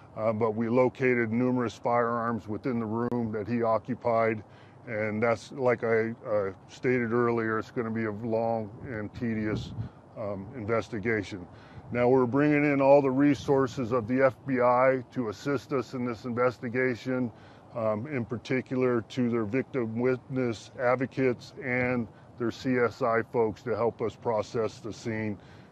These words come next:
and ensure that we're getting all the evidence that we can possibly, uh,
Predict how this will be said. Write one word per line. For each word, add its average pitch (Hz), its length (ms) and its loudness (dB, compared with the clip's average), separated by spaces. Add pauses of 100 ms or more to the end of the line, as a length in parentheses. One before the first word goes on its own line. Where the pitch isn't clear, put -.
(100)
and 110 260 -4
ensure 120 420 0
that 117 180 2
we're 107 260 -4
getting 113 340 -2
all 117 340 2
the 110 240 2 (260)
evidence 110 540 -2 (380)
that 113 200 0
we 110 120 -4
can 104 200 -6
possibly, 107 640 0
uh, 92 60 -4